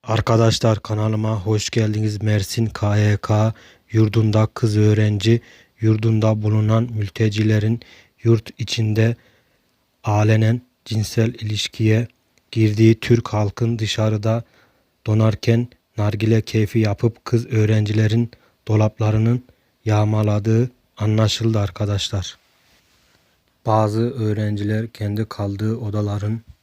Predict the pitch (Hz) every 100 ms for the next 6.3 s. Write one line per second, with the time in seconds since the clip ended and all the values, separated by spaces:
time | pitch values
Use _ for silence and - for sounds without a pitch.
0 | _ _ _ _ _ _ _ _ _ -
1 | 107 113 113 110 113 120 123 110 107 -
2 | 113 110 113 - - 104 - 110 - -
3 | _ _ _ _ _ _ _ _ _ -
4 | 110 107 110 - 104 107 113 113 _ _
5 | - 101 101 104 - 101 98 - 101 98
6 | - 95